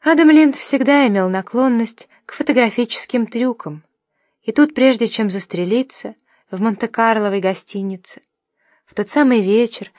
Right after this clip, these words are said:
как ни грустно это поведать, что жена его имела действительно большой успех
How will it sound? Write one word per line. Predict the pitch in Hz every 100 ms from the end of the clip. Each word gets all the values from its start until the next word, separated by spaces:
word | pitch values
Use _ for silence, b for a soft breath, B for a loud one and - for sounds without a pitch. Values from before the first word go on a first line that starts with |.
| b -
как | 202 -
ни | 233
грустно | 240 233 220
это | 202 190
поведать, | - 196 214 208 196 - B B
что | - - 233
жена | 233 262 247
его | 214 208
имела | 226 226
действительно | 190 196 - 214 - 202 185
большой | 175 180 - 220
успех | 190 - 208 208